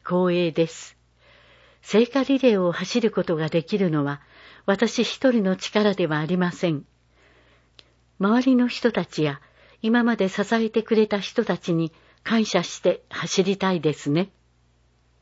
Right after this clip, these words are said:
笑顔で話す上赤星の内田正智さんの写真があります。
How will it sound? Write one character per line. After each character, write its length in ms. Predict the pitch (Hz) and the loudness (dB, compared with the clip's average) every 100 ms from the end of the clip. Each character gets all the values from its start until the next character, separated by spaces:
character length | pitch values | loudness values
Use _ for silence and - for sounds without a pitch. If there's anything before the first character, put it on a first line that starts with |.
| _ _ _ _ _ _ | _ _ _ _ _ _
笑 120 | 247 | -2
顔 220 | 247 233 175 | 0 -2 0
で 140 | 160 | 0
話 340 | - 165 170 | 0 0 0
す 220 | - 135 - _ _ _ _ | -4 -10 -10 _ _ _ _
上 300 | 208 214 233 | 2 4 4
赤 220 | 220 226 | 2 -2
星 320 | 190 165 - | 0 -2 0
の 180 | 147 147 - _ _ - | 0 0 -6 _ _ -2
内 240 | - 247 | 0 0
田 140 | 233 | 2
正 300 | 214 220 277 | 2 2 0
智 240 | 269 220 185 | 2 2 2
さ 200 | - 170 | 0 0
ん 120 | 165 | 0
の 100 | 160 | -2
写 180 | 160 160 | -2 -6
真 280 | - 208 196 | 0 0 2
が 160 | 185 | -2
あ 40 | 151 | -2
り 140 | 151 | -2
ま 160 | 143 143 | -2 -4
す。 340 | - - | -8 -20